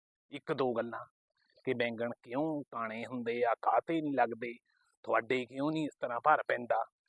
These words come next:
ਕਿਹੜੀਆਂ ਗੱਲਾਂ ਆ, ਜ਼ਰਾ ਦੇਖ ਲਓ ਇਸ ਵੀਡੀਓ 'ਚ। ਹਾਂਜੀ, ਸਤਿ ਸ੍ਰੀ ਅਕਾਲ ਜੀ। ਅੱਜ ਦੀ ਵੀਡੀਓ ਦੇ ਵਿੱਚ ਆਪਾਂ ਸਿਰਫ ਬੈਂਗਣਾਂ ਬਾਰੇ ਗੱਲ ਕਰ ਰਹੇ ਹਾਂ,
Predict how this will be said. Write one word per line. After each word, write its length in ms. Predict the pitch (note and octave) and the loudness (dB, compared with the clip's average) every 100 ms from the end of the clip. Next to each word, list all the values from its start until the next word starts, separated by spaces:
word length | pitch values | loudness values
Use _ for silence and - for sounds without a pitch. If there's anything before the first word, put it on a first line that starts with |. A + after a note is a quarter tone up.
| _ _ _ | _ _ _
ਕਿਹੜੀਆਂ 380 | C#3 C3+ E3 D#3+ | -2 -2 0 2
ਗੱਲਾਂ 280 | C3 A#2+ A#2 | 4 6 4
ਆ, 280 | A2+ A2 A#2 _ _ _ _ - | 4 -4 -12 _ _ _ _ -2
ਜ਼ਰਾ 200 | B2+ A#2 | 2 4
ਦੇਖ 280 | A2 A2+ G#2+ | 4 0 0
ਲਓ 180 | G2+ F2+ | 0 -2
ਇਸ 120 | - | -4
ਵੀਡੀਓ 320 | G2+ G2 A2 G2 | -10 -8 -8 -10
'ਚ। 140 | - _ _ - | -12 _ _ -12
ਹਾਂਜੀ, 240 | - G2 | -10 -10
ਸਤਿ 160 | - A2+ | -6 -6
ਸ੍ਰੀ 220 | - A#2 | -4 -4
ਅਕਾਲ 260 | A2+ A2 G#2+ | 2 2 2
ਜੀ। 100 | A2 - _ _ _ _ _ _ A2+ | -8 -14 _ _ _ _ _ _ -6
ਅੱਜ 160 | G#2 | -6
ਦੀ 140 | G#2 G2+ | -6 -4
ਵੀਡੀਓ 500 | G#2 G#2 A#2+ B2 A#2+ _ _ - | -4 -4 -2 -2 -4 _ _ -10
ਦੇ 160 | A2 | -6
ਵਿੱਚ 240 | G#2+ G#2+ A#2 | -4 -4 -4
ਆਪਾਂ 260 | G2+ A#2 G#2+ | -2 -2 -4
ਸਿਰਫ 300 | A#2 A#2 A#2+ - _ _ _ A#2 | -6 -8 -12 -14 _ _ _ -6
ਬੈਂਗਣਾਂ 400 | G2 G2 G#2+ A#2 | -6 -2 0 4
ਬਾਰੇ 220 | A#2 A2+ | 4 2
ਗੱਲ 180 | A2 A2 A2 | -2 -2 0
ਕਰ 120 | A2 A2+ | -2 -2
ਰਹੇ 180 | A#2+ | -8
ਹਾਂ, 80 | C3 | -10